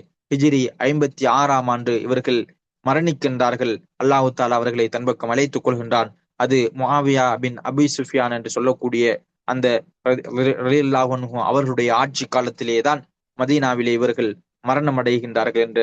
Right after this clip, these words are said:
செய்தியை நாங்கள் வரலாறுகளிலே பார்க்கின்றோம். எனவே அன்புக்குரிய சகோதர சகோதரிகளே, இந்த ஜுவைரியா பின் ஹாரிஸ் என்று சொல்லக்கூடிய பெண்மணி இடத்திலே, உம்மஹாத்துல் மூமின்களில் ஒருவனான இவர்களிடத்திலே பெண்கள் அதிகமாக கற்றுக்கொள்ள வேண்டிய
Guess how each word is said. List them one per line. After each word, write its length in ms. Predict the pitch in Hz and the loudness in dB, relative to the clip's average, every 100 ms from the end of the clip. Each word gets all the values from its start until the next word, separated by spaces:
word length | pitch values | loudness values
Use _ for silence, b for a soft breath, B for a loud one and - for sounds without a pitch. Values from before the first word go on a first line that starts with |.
| 101 - | 0 -4
செய்தியை 460 | - 135 131 139 151 | -2 2 4 4 2
நாங்கள் 260 | 135 123 117 | 2 2 2
வரலாறுகளிலே 680 | 120 131 123 120 117 113 120 120 | 4 2 2 0 0 0 0 -2
பார்க்கின்றோம். 440 | 117 107 107 95 | -4 -2 -4 -4
எனவே 260 | 120 131 117 - B B | 0 2 0 -4 B B
அன்புக்குரிய 580 | - 156 143 135 123 120 - | -2 0 2 2 2 0 -2
சகோதர 540 | - 123 135 127 117 - | -2 0 0 0 0 -2
சகோதரிகளே, 500 | 123 123 117 117 110 - _ _ - | -2 -2 -4 -2 -2 -4 _ _ -6
இந்த 280 | 139 139 123 123 | 0 2 0 2
ஜுவைரியா 460 | 143 151 143 131 | 2 4 2 0
பின் 220 | 127 123 113 | 0 -6 -8
ஹாரிஸ் 360 | - 139 139 135 | -4 -2 0 -4
என்று 160 | 123 120 | -6 -6
சொல்லக்கூடிய 600 | 123 127 - 120 117 120 113 - _ _ 139 | -2 -2 -2 -4 -2 0 -2 -4 _ _ -2
பெண்மணி 340 | 156 160 143 | 0 0 0
இடத்திலே, 500 | 135 127 - 117 117 - - | 0 0 -2 0 0 -2 -6
உம்மஹாத்துல் 580 | 135 147 139 131 131 127 | -2 0 2 0 -4 -4
மூமின்களில் 540 | 147 147 135 131 123 | -4 -4 -2 -2 -2
ஒருவனான 640 | 127 139 131 127 127 120 | 0 2 2 0 0 -4
இவர்களிடத்திலே 760 | 104 120 135 127 117 117 120 117 98 _ _ _ _ - | -6 -4 -2 -2 -2 -4 -2 -2 -2 _ _ _ _ -4
பெண்கள் 400 | 156 165 151 135 | -2 0 0 0
அதிகமாக 640 | - 131 139 131 123 123 120 | -2 -2 0 0 0 -2 -4
கற்றுக்கொள்ள 500 | 123 117 127 120 117 | -6 -4 -2 0 2
வேண்டிய 320 | 113 117 | 0 -2